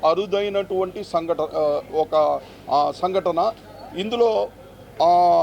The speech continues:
మలంగ్ షా అంటే యోగి, అక్కడ అంతకుముందు యోగులు ఏ భంగిమలో కూర్చొని ప్రార్థన,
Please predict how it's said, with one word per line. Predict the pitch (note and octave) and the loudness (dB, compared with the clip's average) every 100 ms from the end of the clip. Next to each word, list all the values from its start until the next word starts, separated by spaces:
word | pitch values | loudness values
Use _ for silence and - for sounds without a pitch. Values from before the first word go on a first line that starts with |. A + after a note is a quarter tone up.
| D#3+ D#3 D#3 - - - - - - - | 2 -2 -4 -12 -20 -20 -20 -20 -20 -4
మలంగ్ | E3 A3 A3+ | -2 0 -4
షా | - G3+ F3+ - - - - E3 | 0 2 2 -2 -14 -20 -8 -6
అంటే | F#3+ G#3 | 0 0
యోగి, | E3+ F3+ F#3 F3 C#3 - - - - - | 2 0 0 -4 -8 -16 -20 -20 -8 -4
అక్కడ | D#3+ A3 G3+ F3+ F#3 - - - - | 0 2 2 2 -2 -10 -20 -14 -2
అంతకుముందు | E3+ F#3+ G3+ G3 A3 A#3+ A3 | -2 0 -4 -4 -6 -4 -2
యోగులు | F#3 G#3+ A3 A3 | 2 2 0 -6
ఏ | F#3+ F#3+ | -2 -2
భంగిమలో | F#3 D#3 G3+ G#3+ G#3 G#3+ | 0 -4 -6 -4 -2 -2
కూర్చొని | G#3 G3+ G3 G#3 G3 F#3 | -2 -8 -6 -4 -4 -6
ప్రార్థన, | - E3 F#3 D3+ F#3 | -2 0 2 0 -4